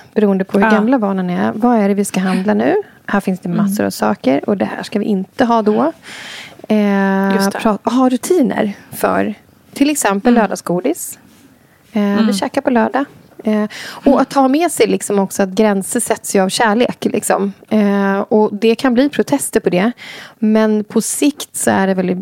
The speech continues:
Speaker 1: viktigt för barn att få med sig gränssättning också. Typ som du säger här, att man går in i en butik och jag vill ha saker, men jag måste hämma impulser och inte ta det. Det måste
Speaker 2: Mm.
Speaker 1: vi ju få med oss, liksom.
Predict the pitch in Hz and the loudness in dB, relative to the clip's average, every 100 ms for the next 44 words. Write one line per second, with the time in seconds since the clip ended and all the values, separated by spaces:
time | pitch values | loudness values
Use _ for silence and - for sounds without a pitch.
0 | - 214 196 - 302 - 190 185 185 196 | -4 -2 -2 0 -4 -2 0 2 0 -2
1 | - 190 185 185 - 190 - - _ _ | -4 -4 -4 -4 -4 -4 -6 -12 _ _
2 | _ _ - 208 185 - 269 - 196 - | _ _ -2 0 0 -4 -6 -4 -6 -2
3 | - - - - - - - - - - | -4 -4 -4 -4 -8 -20 -20 -20 -4 0
4 | 302 - 202 196 277 247 190 95 - 226 | 0 2 0 2 2 2 2 0 0 0
5 | 220 214 220 240 247 208 - 190 202 - | 2 4 2 2 0 -4 -2 0 0 -2
6 | - - 196 - - - _ - 220 226 | -6 -2 -2 -2 -14 -16 _ -2 2 2
7 | 220 262 285 185 180 - 190 214 226 214 | 2 0 0 -2 -4 -2 0 2 2 0
8 | 202 196 196 202 180 180 - 233 220 - | 0 -2 0 0 -2 -4 -2 -2 -2 -6
9 | - - 208 190 - 262 214 214 202 226 | -6 -2 -2 -2 -2 -4 -2 -2 0 -2
10 | - - - - - - - _ 220 247 | -4 -14 -18 -16 -18 -20 -20 _ 0 2
11 | 233 226 226 233 196 185 208 294 214 - | 2 2 2 2 0 0 0 0 0 -4
12 | - - - 226 | -6 -6 -4 -6